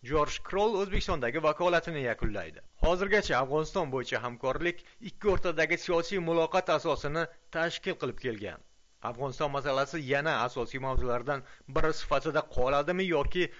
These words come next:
muloqot doirasi demokratik o'zgarishlar, inson huquqlari bo'yicha qat'iy talablar hisobiga kengayadimi, noma'lum. O'zbekiston uchun esa asosiy muammo Afg'onistondagi vaziyat bo'lib qolmoqda. Yigirma sakkizinchi noyabr kuni Termizda bo'lgan Islom Karimov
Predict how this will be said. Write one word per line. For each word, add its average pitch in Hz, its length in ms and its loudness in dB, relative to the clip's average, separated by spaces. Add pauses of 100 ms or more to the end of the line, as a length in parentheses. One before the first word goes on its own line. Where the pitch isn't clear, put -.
muloqot 196 520 4
doirasi 131 540 2
demokratik 131 540 -4
o'zgarishlar, 139 680 0 (240)
inson 170 340 0
huquqlari 156 320 2
bo'yicha 151 320 -2
qat'iy 151 400 -4
talablar 131 480 0
hisobiga 139 520 -2
kengayadimi, 185 800 2 (260)
noma'lum. 160 640 4 (480)
O'zbekiston 202 500 2
uchun 208 180 0
esa 208 220 2
asosiy 156 520 0
muammo 120 340 0
Afg'onistondagi 143 680 -2
vaziyat 160 520 2
bo'lib 131 240 0
qolmoqda. 104 500 -6 (540)
Yigirma 185 320 0
sakkizinchi 202 520 -2
noyabr 185 400 2
kuni 180 200 -2
Termizda 156 480 0
bo'lgan 147 300 -2
Islom 143 220 -4
Karimov 170 440 0